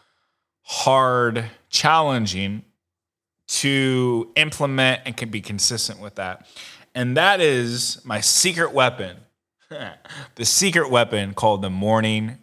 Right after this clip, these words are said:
routine. And what that entails, we're like, "Well, Luke, yeah, you know, you gotta do it, you know, and, and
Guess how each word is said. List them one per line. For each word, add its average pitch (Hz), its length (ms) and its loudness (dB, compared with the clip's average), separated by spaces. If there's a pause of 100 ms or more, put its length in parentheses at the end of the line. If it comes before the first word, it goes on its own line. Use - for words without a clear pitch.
routine. 98 640 -6 (680)
And 120 720 2 (220)
what 139 240 0
that 202 180 4
entails, 143 720 2
we're 135 180 -4
like, - 60 -18
"Well, 180 240 -4
Luke, 165 360 -2
yeah, 156 320 -2
you 117 200 -8
know, 113 220 -4
you 127 140 -4
gotta 139 260 -2
do 147 300 -6
it, 110 220 -4
you 104 140 -10
know, 110 240 -6
and, 104 220 -8
and 101 340 -8